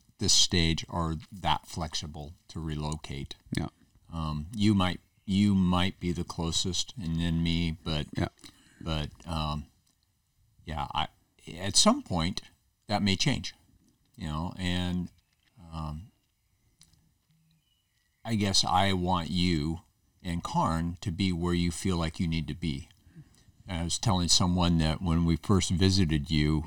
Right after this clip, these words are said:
Speaker 1: in Nice, that, uh, you felt like, uh, your experience here was not what you had hoped by
Speaker 2: Yeah.
Speaker 1: any means. And then we took the train up here to Paris, and almost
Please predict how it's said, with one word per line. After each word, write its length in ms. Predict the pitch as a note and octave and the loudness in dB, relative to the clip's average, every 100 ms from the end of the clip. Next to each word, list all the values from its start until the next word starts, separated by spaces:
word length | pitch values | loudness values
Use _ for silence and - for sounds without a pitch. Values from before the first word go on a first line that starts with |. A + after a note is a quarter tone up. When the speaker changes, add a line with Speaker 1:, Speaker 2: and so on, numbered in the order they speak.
| - | -2
Speaker 1:
in 260 | E2+ D#2+ | 0 2
Nice, 520 | F#2 F2+ D2 - - - _ _ _ _ _ - | 4 4 4 4 2 -6 _ _ _ _ _ -8
that, 380 | E2+ E2 E2 - _ F2 | -4 -2 -2 -6 _ -10
uh, 220 | E2 D2 | -8 -4
you 240 | D2+ D#2+ E2 | -2 -2 -2
felt 320 | - F2 - | -2 -2 0
like, 380 | D#2+ D#2 - - - _ E2 | 0 -2 -4 -14 -20 _ -6
uh, 40 | |
your 440 | D#2 B1+ D#2 D2+ D#2 | -6 -4 -4 -4 -6
experience 580 | D#2 - - E2 D#2+ D2+ | -2 -2 -2 -2 0 0
here 180 | - E2 | 0 -2
was 220 | D#2+ D2 | -2 -2
not 260 | F2+ D#2 C#2 - _ _ - | 0 0 0 -6 _ _ -8
what 160 | G2 | -4
you 180 | E2+ E2 | 0 0
had 220 | D2 E2 | 0 -2
hoped 460 | - F#2 C#2+ - - - | 0 0 0 -6 -10 0
by 120 | G2+ | 2
Speaker 2:
Yeah. 40 | |
Speaker 1:
any 140 | D2+ D#2 | 2 2
means. 360 | D#2+ D2 C#2+ - - - | 2 2 -2 -6 -14 -4
And 140 | F#2 F2+ | 2 4
then 140 | E2+ | 6
we 260 | E2+ D#2+ D2+ _ _ _ _ | 4 4 0 _ _ _ _
took 180 | G#2+ - | 0 2
the 100 | E2+ | 0
train 400 | - G#2 F2+ E2+ | 2 2 2 2
up 180 | E2 - | -2 -2
here 140 | F#2+ | -2
to 100 | D#2 | -2
Paris, 540 | D2+ - F#2+ E2 D#2 - | -2 -2 0 0 0 0
and 280 | E2 D#2+ - _ | -2 -4 -8 _
almost 460 | G2 F#2 F2+ - | 2 4 4 2